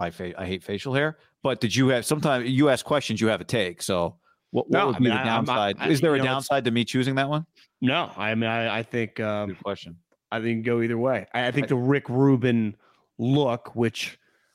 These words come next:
Speaker 2: I don't know if it'd quite become that in a year, but it would get
Speaker 1: It
Speaker 2: pretty
Speaker 1: would.
Speaker 2: outrageous.
Speaker 1: Yeah.
Speaker 2: Yeah.
Speaker 1: I just, other thing everyone's got,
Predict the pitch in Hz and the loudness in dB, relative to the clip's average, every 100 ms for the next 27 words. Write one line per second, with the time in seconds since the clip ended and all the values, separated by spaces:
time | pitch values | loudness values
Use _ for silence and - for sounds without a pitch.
0 | _ 135 135 120 110 - - 139 147 160 | _ -2 0 0 -4 -8 -6 0 0 0
1 | 131 139 127 123 120 113 113 127 139 113 | -4 0 0 2 0 0 2 4 2 2
2 | 113 120 113 110 110 98 123 107 101 90 | 0 0 2 0 -2 -2 0 0 2 0
3 | 92 95 92 82 - - _ 98 85 160 | 0 0 -2 -8 -10 -12 _ -12 -10 -6
4 | 147 180 185 - 208 254 196 170 151 139 | -2 2 0 0 0 2 2 2 0 0
5 | 123 120 113 104 | -2 0 0 -2